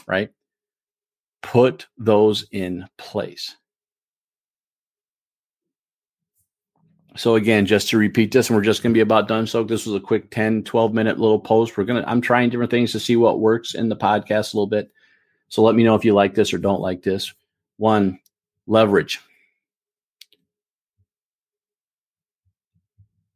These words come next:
Two, master yourself, knowing if to-, if what you are mastering is a tool or a crutch.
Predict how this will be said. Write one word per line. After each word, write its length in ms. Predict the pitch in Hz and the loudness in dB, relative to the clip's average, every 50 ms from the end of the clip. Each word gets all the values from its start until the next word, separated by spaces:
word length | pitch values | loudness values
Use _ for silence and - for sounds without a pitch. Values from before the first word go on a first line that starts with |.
| _ _ _ _ _ _ _ _ _ | _ _ _ _ _ _ _ _ _
Two, 560 | - - - - 131 127 120 107 90 80 - - _ _ _ _ _ _ _ _ _ _ _ _ _ _ _ _ _ _ _ _ _ _ _ _ _ _ _ _ _ _ _ _ _ _ _ _ _ _ | -12 -6 0 2 4 4 4 4 2 -2 -6 -12 _ _ _ _ _ _ _ _ _ _ _ _ _ _ _ _ _ _ _ _ _ _ _ _ _ _ _ _ _ _ _ _ _ _ _ _ _ _
master 760 | - 98 98 104 107 113 110 - - - 113 120 120 127 - _ _ _ _ _ _ _ | -8 -4 -2 0 2 2 0 -2 -2 0 0 0 0 -2 -6 _ _ _ _ _ _ _
yourself, 720 | _ - 107 120 120 - 110 90 82 80 90 101 - - _ _ _ _ _ _ - - | _ 0 2 2 2 2 2 2 2 0 -2 -4 -10 -20 _ _ _ _ _ _ -10 -6
knowing 360 | 92 98 98 101 98 98 98 | -2 -2 0 2 2 2 0
if 200 | 95 90 - _ | 0 -2 -6 _
to-, 300 | - - 123 117 117 - | -6 -2 -2 -2 -2 0
if 180 | 117 107 104 95 | 2 2 2 2
what 380 | 104 104 107 107 101 - - _ | 2 2 2 2 0 -2 -10 _
you 280 | _ 117 104 107 107 - | _ -4 -2 0 0 0
are 180 | - 104 104 | 0 0 0
mastering 500 | 101 104 104 107 107 - - 117 104 104 | 2 2 2 2 0 0 0 -2 0 0
is 120 | 101 95 90 | 0 0 -2
a 80 | 92 | -4
tool 420 | 85 - - - 107 107 107 110 104 73 | -4 -6 -4 -2 0 2 2 2 2 2
or 180 | 107 107 110 120 | 2 2 2 0
a 80 | 131 | 0
crutch. 480 | - - - 87 87 113 - - - | -2 -2 -2 -2 -2 -4 -8 -12 -14